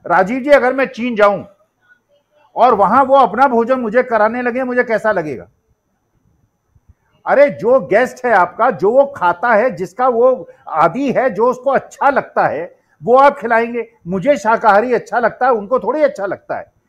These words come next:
अब चीन वाले अपना खाना खिलाने लगेंगे, साहब देखिए हमने तो उनको, अ, सांप खिला दिया और बिच्छू खिला दिया, <laughs> हम कैसे खाएंगे? तो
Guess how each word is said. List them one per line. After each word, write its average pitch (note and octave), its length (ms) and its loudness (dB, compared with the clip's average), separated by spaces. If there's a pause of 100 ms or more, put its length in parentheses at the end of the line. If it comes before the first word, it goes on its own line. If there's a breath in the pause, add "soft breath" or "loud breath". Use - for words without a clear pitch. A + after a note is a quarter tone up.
(120)
अब G#3 80 0
चीन C4+ 260 -8
वाले C4 200 2
अपना C4 220 -2
खाना B3+ 260 -6
खिलाने B3 400 -6
लगेंगे, B3 400 -6
साहब A#3 200 -4
देखिए G#3+ 480 -6 (180 soft breath)
हमने G#3+ 240 -4
तो A3+ 160 0
उनको, A3 380 0
अ, - 100 -16 (160)
सांप F#3 640 -2
खिला G#3+ 200 0
दिया G#3+ 200 0
और G#3+ 140 2
बिच्छू E3 300 -8
खिला A3+ 240 0
दिया, G#3+ 320 -6 (400 soft breath)
<laughs> - 420 -14
हम - 120 0
कैसे A3 300 -2
खाएंगे? D3+ 360 -6 (460)
तो - 320 -2